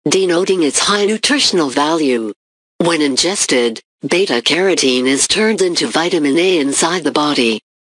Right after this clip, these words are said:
A one cup serving of carrots packs an H zero divide of vitamin A and just a few calories. Vitamin A is great for the eyes, helping to improve and maintain eyesight. It also functions as an antioxidant,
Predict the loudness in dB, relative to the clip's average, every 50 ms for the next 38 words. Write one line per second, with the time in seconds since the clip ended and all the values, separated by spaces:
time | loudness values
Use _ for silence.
0 | _ -4 -2 -2 0 0 0 0 0 0 0 -2 -2 0 0 0 0 0 2 0
1 | 0 0 2 0 0 -2 -2 -2 0 0 2 0 0 0 -2 -2 0 0 0 -2
2 | -2 -4 -2 0 0 2 2 0 0 -2 -2 -2 0 0 0 0 0 0 0 0
3 | -2 -2 -2 -2 -2 0 -2 0 0 -2 -2 -2 -2 -4 -2 -2 0 0 0 0
4 | 2 2 2 2 2 0 0 0 0 0 -2 -2 -2 -2 -4 -2 0 0 0 0
5 | 0 0 -2 -2 -2 -2 0 0 0 0 0 0 -2 -2 -4 -8 _ _ _ _
6 | _ _ _ _ -2 0 0 0 2 0 0 0 0 0 0 0 0 0 0 -2
7 | 0 0 0 0 0 -2 -2 -2 -2 0 0 0 0 0 0 -2 -2 -2 -2 -4
8 | -4 -4 -4 -4 -6 -8 _ _ -2 0 0 0 0 0 -2 -2 0 0 0 0
9 | 0 -2 0 0 0 0 0 -2 -2 -2 0 0 0 0 0 0 0 0 2 2
10 | 2 2 0 0 0 0 0 0 0 0 0 -2 -2 -4 -10 -16 _ _ _ _
11 | _ _ _ _ -2 0 0 0 -2 -2 -2 -2 -2 -2 -2 -2 -2 -2 0 -2
12 | -2 0 0 -2 -2 -2 -2 0 0 0 0 0 0 2 0 0 0 0 -2 -2
13 | 0 0 0 0 0 -2 -2 -4 -6 -8